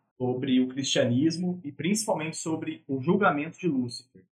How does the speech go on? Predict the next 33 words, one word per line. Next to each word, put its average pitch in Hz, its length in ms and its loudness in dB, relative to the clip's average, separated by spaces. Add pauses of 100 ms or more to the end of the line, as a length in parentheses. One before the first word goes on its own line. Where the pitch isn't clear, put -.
(260)
Sobre 185 300 2
como 214 240 0
todas 214 300 -2
essas 202 180 -10
metáforas 131 800 0
que - 100 -4
a 117 60 2
Bíblia 120 340 -2
traz 113 240 -6
pra 101 160 -10
gente 151 340 -6
repercutem 165 600 -2
em 131 40 -2
nossa 127 380 2
vida 131 400 -2
e 127 100 2
estudar 131 440 2
a - 20 -4
vida 131 260 -4
com 127 180 -8
metalinguagem, 113 920 -2 (280)
pensando 127 320 0
na 123 100 2
vida 135 180 -4
enquanto 143 260 -8
vive. 110 300 -8 (280)
Pra 208 140 4
mim, 170 260 2
cara, - 380 -6
a 127 80 0
religião, 151 720 2
quando 165 300 -4
ela, 143 420 0